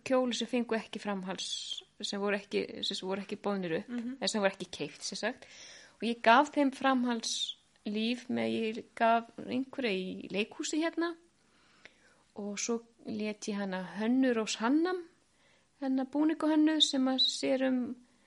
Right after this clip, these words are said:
Speaker 1: hérna, marga þætti, fangavaktina
Speaker 2: Já.
Speaker 1: og þessa þætti. Hún fékk líka einhverja kjóla til þess að nota í bíómyndum og, og svoleiðis.
Speaker 2: Já, ok.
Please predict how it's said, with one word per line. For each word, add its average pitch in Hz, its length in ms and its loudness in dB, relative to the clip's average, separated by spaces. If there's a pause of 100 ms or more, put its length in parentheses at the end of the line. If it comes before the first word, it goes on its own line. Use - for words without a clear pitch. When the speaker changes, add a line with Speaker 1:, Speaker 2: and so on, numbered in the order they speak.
(640)
Speaker 1:
hérna, 247 560 -2 (420)
marga 254 300 -4
þætti, 262 520 -2 (460)
fangavaktina 240 1300 -2
Speaker 2:
Já. 233 180 4
Speaker 1:
og 202 140 0
þessa 240 240 0
þætti. 247 420 -2 (420)
Hún 254 160 0
fékk 285 280 -2
líka 294 280 0
einhverja 294 320 0
kjóla 302 380 2
til 294 140 -8
þess 269 80 -4
að 262 60 2
nota 277 260 2
í 254 80 2
bíómyndum 311 680 6
og, 294 260 6
og 294 80 -4
svoleiðis. 320 560 0
Speaker 2:
Já, 240 140 -8
ok. 226 240 -10